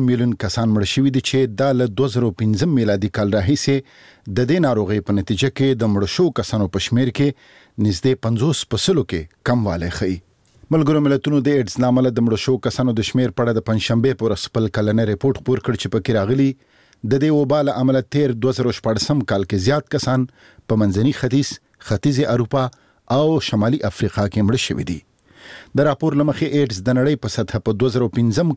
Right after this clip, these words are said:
کال کې د زیاتو ناروغانو ژوند اخیستی او هغه کال دې وبا یو اعشاریه نه میلیونه کسان مړ کړل. د ایډز د مخنیوي لپاره د ملګرو ملتونو د ادارې ریپورټ وایي چې تیر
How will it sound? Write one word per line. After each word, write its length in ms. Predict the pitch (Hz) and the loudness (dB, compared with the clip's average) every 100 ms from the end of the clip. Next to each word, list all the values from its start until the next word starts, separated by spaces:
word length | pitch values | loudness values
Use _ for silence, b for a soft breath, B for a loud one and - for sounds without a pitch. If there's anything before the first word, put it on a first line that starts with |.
| 110 | 0
کال 140 | 98 85 | -2 -2
کې 160 | 98 | -2
د 100 | 101 92 | 0 0
زیاتو 280 | 151 131 123 | 0 0 0
ناروغانو 440 | 110 104 120 113 95 | 2 2 2 0 0
ژوند 200 | 131 143 | 0 0
اخیستی 340 | 147 131 143 143 B B B B 107 | -2 -2 0 -2 B B B B -2
او 40 | 95 | -2
هغه 200 | 101 110 120 | 0 -2 0
کال 180 | 143 123 | 0 2
دې 240 | 135 135 | 2 2
وبا 240 | 131 143 139 | 2 0 2
یو 160 | 127 139 123 | 2 0 0
اعشاریه 440 | 107 - 143 131 139 | -4 0 0 2 2
نه 260 | 131 147 123 | 2 2 2
میلیونه 320 | 117 135 175 117 | 2 2 2 0
کسان 340 | 90 101 95 - | -6 -4 -4 -4
مړ 480 | - _ - 120 87 | -12 _ -2 -2 -2
کړل. 180 | - 104 - _ _ B B B B 127 | -8 -8 -12 _ _ B B B B -2
د 100 | 156 | 0
ایډز 240 | 147 - 135 | 0 0 0
د 60 | |
مخنیوي 340 | 131 131 135 135 | 0 0 2 0
لپاره 320 | 123 135 127 | 0 0 2
د 140 | 120 123 | 2 2
ملګرو 320 | 117 127 127 | 2 2 2
ملتونو 340 | 117 110 127 117 | 0 0 0 0
د 100 | - | 0
ادارې 280 | 104 110 120 110 | 0 0 0 0
ریپورټ 340 | 139 135 120 | 0 0 0
وایي 160 | 120 - | -2 0
چې 600 | 127 - _ - _ - | -2 -2 _ -20 _ -2
تیر 180 | 151 | 0